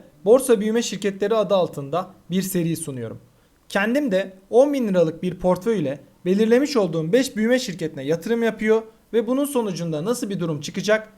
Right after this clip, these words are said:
bir deney gerçekleştiriyorum. Bildiğiniz üzere Twitter'da başlayıp daha sonra da YouTube'da sunduğum ilk büyüme şirketim Mercan Kimya'ydı. Mercan Kimya'yı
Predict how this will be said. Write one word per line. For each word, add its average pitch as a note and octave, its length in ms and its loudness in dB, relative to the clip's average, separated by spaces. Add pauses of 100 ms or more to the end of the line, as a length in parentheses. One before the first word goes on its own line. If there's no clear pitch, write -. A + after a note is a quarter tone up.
(140)
bir A3 200 0
deney G3 260 4
gerçekleştiriyorum. A#2+ 880 -8 (380)
Bildiğiniz C#4+ 460 0
üzere F#3+ 380 -2 (220)
Twitter'da A3+ 540 2
başlayıp E3 540 -4
daha B3+ 180 4
sonra G#3+ 300 -2
da E3+ 60 -2
YouTube'da G3+ 460 -2
sunduğum F#3+ 600 -2 (220)
ilk C#4 260 -2
büyüme A3 240 4
şirketim G#3 500 -4 (260)
Mercan F3+ 420 0
Kimya'ydı. A#2 500 -12 (840)
Mercan G#3 440 0
Kimya'yı A#3 560 0